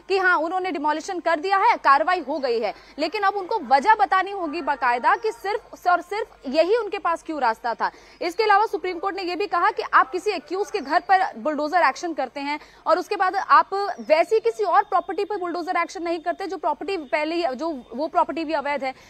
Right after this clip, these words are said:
लेकिन आप pick and choose करते हैं, तो ऐसे मामलों में भी जो एग्जीक्यूटिव्स हैं, जो एडमिनिस्ट्रेशन है, उस पर कार्रवाई की जा सकती है, उस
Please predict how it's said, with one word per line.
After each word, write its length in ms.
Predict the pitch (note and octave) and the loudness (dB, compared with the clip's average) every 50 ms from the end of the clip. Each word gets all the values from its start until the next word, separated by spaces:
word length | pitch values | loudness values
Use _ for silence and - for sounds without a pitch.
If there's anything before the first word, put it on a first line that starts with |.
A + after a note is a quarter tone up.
| - - C#4+ | -14 -8 -6
लेकिन 240 | E4 D4+ G#4 G4+ G#4 | -6 -4 -2 0 0
आप 100 | G#4 - - | 0 0 -2
pick 140 | G4 E4+ - | -4 -2 -2
and 180 | G#4 A4 G#4+ - - | -2 -4 -4 -4 0
choose 180 | G4 A4 A4+ - | 2 2 2 0
करते 280 | - G4 A3+ - - F4+ | 2 0 0 0 0 -4
हैं, 120 | G4 A#4 | -4 -4
तो 100 | - - - - | -4 -8 -6 -4
ऐसे 300 | C#4+ D4+ D#4+ - A#4 A#4+ | -2 -2 -2 -2 -2 -2
मामलों 400 | G#4+ F#4+ D#4+ D#4+ D#4+ F4 F4+ F4 | 0 0 0 0 0 -4 -4 -4
में 200 | D4+ D4 C#4 A#3 | -4 -4 -4 0
भी 140 | D#4 G#4+ F#4 | 0 0 2
जो 100 | G#4 F#4+ | 0 0
एग्जीक्यूटिव्स 680 | E4+ A#3+ B3 D4 C#4 - E4 C#4+ - G4 F#4 D4 C#4 | -4 -2 0 -2 -2 -2 -2 -6 -4 -4 -4 -4 -2
हैं, 160 | D4 E4 F#4 | -2 -2 0
जो 80 | D4 E4 | 0 -2
एडमिनिस्ट्रेशन 640 | C#4 A#3+ C#4+ D#4+ D4 - D4+ C4+ C#4 - G4 F#4+ F#4+ | -4 -2 -2 -6 -6 -4 -4 -4 -2 -2 -2 0 0
है, 120 | G4 - - - - - - | 0 -2 -2 -6 -18 -10 -6
उस 160 | D4+ D#4+ D4+ | -4 -4 0
पर 180 | - G4+ G4+ G#4+ | 4 4 4 4
कार्रवाई 360 | - F4 D#4 D#4+ E4+ G4 G#4 | 6 2 2 4 2 0 -2
की 220 | - - G#4 A4 | -2 0 0 2
जा 180 | G#4+ A4 G4 F#4+ | 4 4 4 2
सकती 320 | - F#4 F4 - - E4 | 2 0 -8 -6 -4 -2
है, 120 | D#4 D4 C4+ | 0 0 0
उस 180 | C#4+ D#4+ - | 0 -2 -2